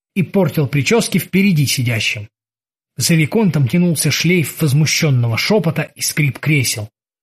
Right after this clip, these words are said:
Позорное бегство де Шампиньона очень обрадовало сидевшую позади него представительную,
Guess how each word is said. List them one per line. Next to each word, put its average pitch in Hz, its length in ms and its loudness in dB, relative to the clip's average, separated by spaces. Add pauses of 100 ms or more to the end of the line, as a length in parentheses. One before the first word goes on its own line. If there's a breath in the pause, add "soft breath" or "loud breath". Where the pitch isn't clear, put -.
(720)
Позорное 156 540 4
бегство 151 420 0
де 139 100 2
Шампиньона 143 760 2 (340 soft breath)
очень 269 340 2
обрадовало 127 540 2
сидевшую 147 580 0
позади 131 380 0
него 131 300 2
представительную, 135 1080 0